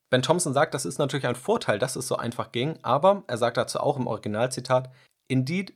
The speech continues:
that's the downside to having a business built on easy mode.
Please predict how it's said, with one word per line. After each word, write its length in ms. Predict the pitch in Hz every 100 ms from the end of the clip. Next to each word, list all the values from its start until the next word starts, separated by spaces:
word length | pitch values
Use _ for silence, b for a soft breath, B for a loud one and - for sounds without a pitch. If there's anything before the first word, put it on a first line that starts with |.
| -
that's 320 | 120 151 - -
the 160 | 120 123
downside 460 | 131 151 156 147
to 160 | 143 123
having 260 | 139 151 127
a 20 |
business 380 | 135 131 131 127
built 240 | 143 151
on 140 | 123
easy 260 | 120 120 110
mode. 320 | 101 95 -